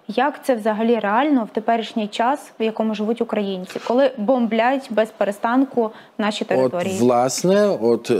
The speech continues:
Speaker 2: ми повинні, знаючи, що це важко, от, і зрозуміти, розібратися, то ми повинні спочатку по-,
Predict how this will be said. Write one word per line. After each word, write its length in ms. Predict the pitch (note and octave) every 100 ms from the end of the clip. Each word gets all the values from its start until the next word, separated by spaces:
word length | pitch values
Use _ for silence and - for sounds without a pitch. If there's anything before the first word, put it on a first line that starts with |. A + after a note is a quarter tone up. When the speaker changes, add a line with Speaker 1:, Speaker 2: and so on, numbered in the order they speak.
| G2+
Speaker 2:
ми 380 | A2+ B2+ E3+ F#3+
повинні, 680 | B2 G#2+ A#2+ D3 C#3 A#2+ G2 -
знаючи, 680 | - G2+ G2 G#2+ A#2 B2+ -
що 160 | G#2 A2+
це 220 | G#2 C#3+
важко, 640 | A2 G#2+ G2+ - B2+ C3+ E3
от, 400 | E3 D3 C#3+ C#3 A2+
і 40 |
зрозуміти, 520 | G#2+ A2 A2 B2 G#2+
розібратися, 720 | G#2 G2+ G2+ A#2 E3+ G#3+ - F3+
то 160 | -
ми 160 | A#2+ B2
повинні 420 | A#2+ A#2 F3+ G3+
спочатку 580 | F#3+ - - D3 - D#3
по-, 580 | - C3+ C#3+ C3+ B2